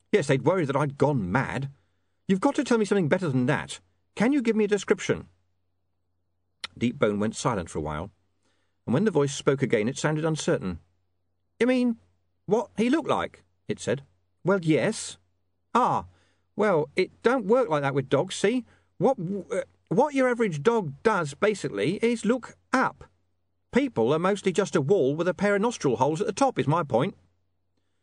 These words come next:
"Not a lot of help, then," said William. "Sorry we can't do bus-" "What he smells like, now, that's something else," said the voice of Deepbone hurriedly. "All right, tell me what he smells like. Do I see a pile of cash in front of me? I don't think so."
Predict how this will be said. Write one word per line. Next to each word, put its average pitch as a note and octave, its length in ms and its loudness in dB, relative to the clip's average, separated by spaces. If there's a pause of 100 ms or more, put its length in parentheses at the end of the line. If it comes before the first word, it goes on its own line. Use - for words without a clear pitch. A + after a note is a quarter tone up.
(240)
"Not F#3 220 2
a G3 40 0
lot F#3+ 140 2
of F3+ 60 -6
help, F#3 360 0
then," F#2 340 -2
said G2 200 -10
William. G#2 280 -2 (340)
"Sorry A3 260 2
we C#3+ 80 0
can't C#3 220 0
do C3+ 120 2
bus-" A#2 280 0 (240)
"What A#3+ 220 2
he D#3+ 120 2
smells C4 520 0
like, A#2+ 220 0
now, D#3 200 0
that's A3+ 240 -4
something D3+ 400 -2
else," A#3 420 -2 (460)
said G2+ 160 -12
the G2+ 80 -2
voice F#2+ 240 -2
of F2+ 80 -6
Deepbone F#2 460 -4
hurriedly. E2 400 -4 (1400)
"All A3+ 180 2
right, A2+ 380 -2 (120)
tell G#2+ 160 -2
me A2 80 0
what C#3 140 0
he G#3 40 -2
smells A#3 420 0
like. - 340 -12 (520)
Do G3 160 4
I F3 160 2
see G#3 240 0
a G3+ 80 0
pile A#3 260 2
of A3+ 80 -2
cash A#3+ 260 0
in B3+ 80 0
front C4+ 180 0
of C#4+ 60 -2
me? E4 140 -2
I A#2+ 140 0
don't A#2 260 0
think C4 220 0
so." A#3+ 340 0